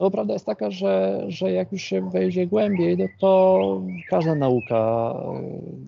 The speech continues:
zaobserwowanie czegoś w terenie, o, jest taki fakt, no to jakby jest ten poziom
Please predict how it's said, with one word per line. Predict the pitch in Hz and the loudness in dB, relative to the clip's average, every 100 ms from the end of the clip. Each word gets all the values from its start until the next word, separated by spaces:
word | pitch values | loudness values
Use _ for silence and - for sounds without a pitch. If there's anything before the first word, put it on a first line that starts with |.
| - _ _ - | -20 _ _ -8
zaobserwowanie | 131 151 151 165 160 190 180 | 0 0 2 0 2 0 -2
czegoś | 165 156 | -2 -4
w | - | -4
terenie, | 139 143 160 151 139 127 139 - | -2 0 0 0 2 2 0 0
o, | 151 | 2
jest | 131 151 151 | 2 0 -2
taki | - 135 120 | -6 -8 -8
fakt, | - 139 196 - | -2 -2 -2 -6
no | 160 | -8
to | 160 170 | -2 0
jakby | 160 160 151 | 0 0 0
jest | 143 143 | 0 -2
ten | 151 135 131 - | -4 -4 -4 -2
poziom | 139 143 131 131 131 | 0 2 2 2 -2